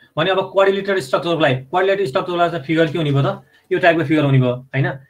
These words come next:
अब यसलाई पनि हामीले के गर्न सकिन्छ त? quadrilateral speed कर्भलाई पनि अब हाम्रो time पिरियड भनेको same नै हो। यसमा T one time, T two time, T three time हुन्छ। टी one time भनेको चाहिँ acceleration time भयो, टी टू time भनेको free रनको time भयो, टी थ्री भनेको रिटायरेसनको टाइम भयो, है? अनि,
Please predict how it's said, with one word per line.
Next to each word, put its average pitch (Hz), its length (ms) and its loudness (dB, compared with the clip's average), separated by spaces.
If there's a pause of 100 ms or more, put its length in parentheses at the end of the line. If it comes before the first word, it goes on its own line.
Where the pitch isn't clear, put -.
(200)
अब 165 160 0
यसलाई 185 200 -2
पनि 190 120 0
हामीले 147 200 0
के 170 60 -2
गर्न 170 160 0
सकिन्छ 151 320 -4
त? 147 80 -2 (540)
quadrilateral 170 400 0
speed 151 220 -6
कर्भलाई 151 320 2
पनि 196 300 -4 (300)
अब 156 60 -2
हाम्रो 143 200 -2
time 165 200 2
पिरियड 156 160 0
भनेको 143 160 -2
same 165 160 -4
नै 160 80 0
हो। 135 140 0
यसमा 135 200 -4
T 160 200 -6
one 160 140 -2
time, 156 220 0
T 156 120 -6
two 151 120 -8
time, 151 240 -4
T 156 100 -2
three 143 120 -4
time 151 180 0
हुन्छ। 135 140 0
टी 175 340 -6
one 156 140 -2
time 151 220 0
भनेको 135 240 2
चाहिँ 151 140 -2
acceleration 147 340 -6
time 151 180 -2
भयो, 160 120 -2
टी 160 180 -6
टू 151 100 -8
time 147 220 -4
भनेको 135 280 -2
free 151 140 -6
रनको 151 240 -4
time 147 220 -2
भयो, 175 100 -4
टी 165 160 -10
थ्री 151 140 -6
भनेको 139 160 -6
रिटायरेसनको 147 400 -2
टाइम 131 220 0
भयो, 113 220 -6 (460)
है? 135 320 0 (180)
अनि, 165 260 0